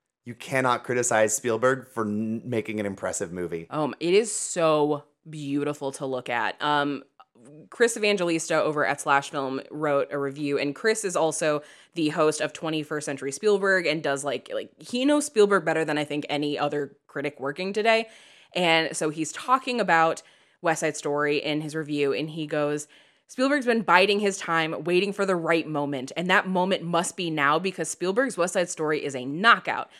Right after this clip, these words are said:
Speaker 2: a dynamite blend of old school musical showmanship and modern sensibilities. It's one of the best movies of the year and one of the best movies of the acclaimed filmmaker's career. Yes, really." And later on, he talks about, like, you know, he's, he's got all the sentimentality. Tony Kushner's got this great script.
Speaker 1: Mm-hmm.
Speaker 2: You know, that's his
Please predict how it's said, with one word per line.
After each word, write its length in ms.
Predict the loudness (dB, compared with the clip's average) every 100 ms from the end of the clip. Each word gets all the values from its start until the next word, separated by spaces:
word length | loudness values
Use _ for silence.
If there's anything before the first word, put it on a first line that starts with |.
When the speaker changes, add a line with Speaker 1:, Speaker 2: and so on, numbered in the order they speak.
| -10
Speaker 2:
a 80 | -2
dynamite 480 | 2 4 4 0
blend 240 | 2 2 2
of 80 | 0
old 200 | 2 0
school 200 | 0 -2
musical 360 | 0 -2 -4 -8
showmanship 540 | -6 -4 -4 -4 -6 -6
and 120 | -4
modern 360 | 2 4 4 0
sensibilities. 800 | -6 -6 2 4 6 4 -4 -8 -14
It's 140 | -10 -4
one 100 | 0
of 60 |
the 80 | 0
best 340 | 0 0 0 -2
movies 300 | -2 -2 -4
of 80 |
the 80 | -4
year 260 | -2 0 0
and 160 | -2 -2
one 140 | -2
of 80 | -2
the 60 |
best 360 | -6 -2 -2 -2
movies 320 | -6 -4 -4
of 140 | -4 -6
the 80 |
acclaimed 500 | -6 -6 -6 -4 -4
filmmaker's 520 | -8 -8 -6 -6 -8 -8
career. 520 | -8 -2 0 0 -4 -14 _ _
Yes, 460 | -4 4 4 2 -6
really." 560 | -4 0 0 -2 -10 -16 _ _ _
And 360 | 2 4 2 2
later 300 | 2 4 4
on, 160 | 2
he 100 | 0
talks 380 | -4 -2 -2 -2
about, 320 | 0 2 2
like, 360 | 0 0 -2 -8
you 100 | -6
know, 140 | -4
he's, 400 | -6 -6 -6 -6
he's 220 | -10 -12 -2
got 200 | 0 0
all 80 |
the 80 | -2
sentimentality. 880 | -4 -4 -4 -4 4 6 6 2 -2
Tony 240 | -4 -8
Kushner's 380 | -6 -8 -8 -8
got 140 | -8 -8
this 120 | -10
great 240 | -8 -8
script. 460 | -4 0 0 0 -4
Speaker 1:
Mm-hmm. 180 | -4 -2
Speaker 2:
You 100 | -2
know, 100 | 0
that's 200 | -2 -4
his 240 | -8 -10